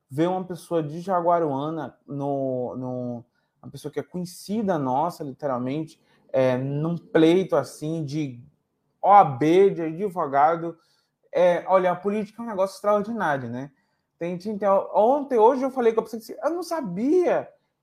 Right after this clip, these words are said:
que tinha eleição pra O A B, né? A gente tem, gente, eleição pra tudo. A Mara Rosa diz, "Boa tarde." O Wilson Maia escreveu assim: é, "Boa tarde, estamos em Fortaleza pro-, acompanhando seu programa, Wilson." Um abraço pro Wilson Maia.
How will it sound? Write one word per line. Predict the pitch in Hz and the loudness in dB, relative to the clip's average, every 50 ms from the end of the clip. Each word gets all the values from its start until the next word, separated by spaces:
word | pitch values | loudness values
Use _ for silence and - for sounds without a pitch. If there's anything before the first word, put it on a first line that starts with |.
| _ _ | _ _
que | _ - 208 180 | _ -8 -8 -8
tinha | - - 233 240 | -8 -6 -6 -4
eleição | 233 233 233 220 214 190 - - - - 220 240 254 240 | -2 0 0 0 0 -2 -6 -12 -10 -8 -8 -8 -8 -8
pra | 254 247 226 | -6 -4 -2
O | 208 196 175 | 0 0 0
A | |
B, | 143 127 127 139 160 185 214 - | -2 -2 -2 0 0 0 -2 -2
né? | - 175 180 196 202 220 220 _ | -6 -8 -10 -10 -10 -12 -14 _
A | 254 | -16
gente | 262 - - _ - | -16 -16 -16 _ -2
tem, | 233 226 226 220 175 | -2 0 0 -2 -6
gente, | 127 123 - | -8 -10 -10
eleição | 156 165 165 165 - 202 | -10 -10 -10 -10 -10 -8
pra | 196 226 226 | -6 -6 -8
tudo. | 226 _ - 214 208 190 143 123 - _ _ _ _ _ _ _ - | -8 _ -6 -6 -4 -4 -6 -8 -12 _ _ _ _ _ _ _ -8
A | - | -6
Mara | 135 156 185 202 214 208 | -2 2 4 4 4 6
Rosa | 180 185 190 185 175 | 6 6 4 4 4
diz, | 165 165 170 151 147 | -2 -6 -6 -4 0
"Boa | 165 214 220 | 2 4 4
tarde." | 208 - - 147 147 160 180 196 208 208 196 175 180 196 208 196 202 _ _ _ _ _ _ | 4 4 6 6 8 8 8 6 4 2 -2 -4 -6 -8 -8 -10 -12 _ _ _ _ _ _
O | - - 175 185 | -2 0 2 4
Wilson | 190 185 185 - 208 185 | 4 2 2 -2 -8 -6
Maia | 170 170 170 170 175 180 | -4 -2 -2 0 -2 -2
escreveu | 175 175 - - 190 175 165 165 175 180 | -6 -8 -10 -8 -6 -4 -4 -4 -4 -4
assim: | 175 175 - - - 147 131 131 127 123 | -4 -6 -10 -12 -8 -6 -6 -6 -6 -6
é, | 120 120 120 117 _ _ _ _ - | -6 -8 -8 -10 _ _ _ _ 0
"Boa | 160 208 226 226 | 4 4 4 6
tarde, | - - 160 147 135 131 | 6 4 6 6 4 2
estamos | 127 - 180 190 190 190 | 0 -6 -8 -6 -6 -6
em | 196 | -8
Fortaleza | 180 208 208 202 202 208 190 165 160 165 175 175 175 | -8 -8 -8 -6 -4 -2 -2 0 0 -2 -4 -4 -6
pro-, | 175 175 - 180 - - | -6 -4 -4 -4 -4 -4
acompanhando | 156 - - 170 160 - 175 170 170 160 | -8 -10 -10 -10 -8 -6 -6 -8 -8 -10
seu | - 175 | -12 -12
programa, | 160 - 180 170 160 156 139 143 147 | -8 -4 -4 -2 0 0 -2 -2 -2
Wilson." | 143 135 139 151 147 143 - _ _ _ _ _ _ _ _ - | -2 0 0 0 -2 -2 -6 _ _ _ _ _ _ _ _ -4
Um | - | -2
abraço | 160 160 170 175 190 190 180 - - | 2 6 8 8 8 8 6 0 -2
pro | - 185 | 0 0
Wilson | 175 160 - 156 | 0 0 -4 -6
Maia. | 131 127 135 147 165 180 190 196 196 190 - | -4 0 2 2 2 4 2 2 2 0 -2